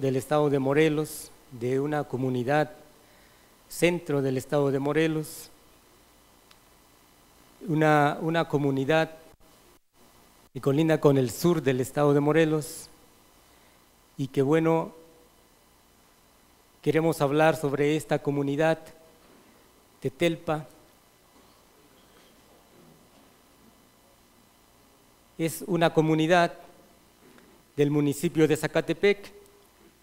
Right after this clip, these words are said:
con más de quinientos años de existencia.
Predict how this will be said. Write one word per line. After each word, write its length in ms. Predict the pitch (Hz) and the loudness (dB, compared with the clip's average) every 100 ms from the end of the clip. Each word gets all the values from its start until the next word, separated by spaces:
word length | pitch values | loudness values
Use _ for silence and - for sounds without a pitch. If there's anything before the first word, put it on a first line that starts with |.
| _ _ _ _ _ _ _ _ - | _ _ _ _ _ _ _ _ -2
con 220 | 151 151 | 2 4
más 180 | 170 160 | 4 4
de 140 | 160 | 0
quinientos 680 | - 147 165 165 156 151 - | -2 -2 0 0 -2 -4 0
años 320 | 160 156 147 | -2 -2 -4
de 100 | 127 | -4
existencia. 840 | 135 - 143 - 180 170 131 123 | -6 -6 -12 -10 -10 -10 -16 -16